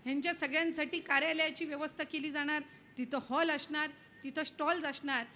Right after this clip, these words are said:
म्हणजे मी महिला व बालविकास अंतर्गत आमच्याकडं माविम येतं आमदार महोदय, माविम,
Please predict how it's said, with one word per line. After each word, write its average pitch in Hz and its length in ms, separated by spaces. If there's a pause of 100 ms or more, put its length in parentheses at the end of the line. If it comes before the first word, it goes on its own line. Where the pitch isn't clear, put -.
(200)
म्हणजे 320 460 (120)
मी 330 540 (460)
महिला 285 340
व 339 80
बालविकास 330 540
अंतर्गत 311 420
आमच्याकडं 320 420
माविम 320 400
येतं 302 200
आमदार 254 320
महोदय, 208 260 (180)
माविम, 247 320